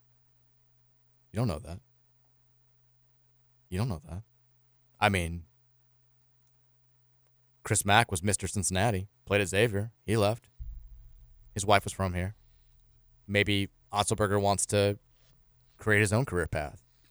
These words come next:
I, I get it. Like, Iowa State's a good place to coach, but if you can go to, to like, Louisville's a, a, a top-tier job in the sport still. Is it a cut below the top six programs? Sure. But it's still a top ten job in college basketball, and I won't hear any argument to the contrary.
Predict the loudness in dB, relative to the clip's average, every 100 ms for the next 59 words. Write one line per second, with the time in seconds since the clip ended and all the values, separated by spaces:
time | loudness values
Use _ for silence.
0 | _ _ _ _ _ _ _ _ 8 10
1 | 10 8 8 6 10 10 10 6 4 4
2 | 4 4 4 4 4 6 6 6 0 0
3 | 0 2 2 2 -6 -6 -6 -10 -12 -12
4 | -20 -6 4 4 4 0 -2 -4 2 2
5 | 4 6 4 4 2 4 8 8 8 2
6 | 2 2 2 2 0 -2 -14 _ _ _
7 | _ _ _ 4 6 6 6 6 6 8
8 | 10 10 8 4 -4 _ _ -2 6 6
9 | 6 2 0 4 6 6 4 2 0 0
10 | -4 _ _ _ _ 4 8 8 10 8
11 | 10 8 8 6 4 8 8 8 6 6
12 | 8 6 6 4 4 6 4 4 4 4
13 | 4 4 2 0 -6 -4 2 2 4 4
14 | 4